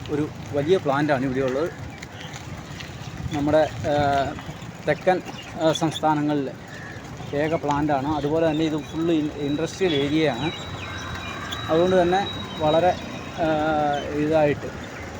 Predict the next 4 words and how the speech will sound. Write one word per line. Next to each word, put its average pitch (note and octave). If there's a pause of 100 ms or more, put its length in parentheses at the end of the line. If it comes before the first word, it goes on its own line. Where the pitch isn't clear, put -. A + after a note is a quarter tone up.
(800)
സ്ട്രീറ്റുകളൊക്കെ E3+
വളരെ F3
ഇതായിട്ടാണ്, D#3 (300)
ആ, D3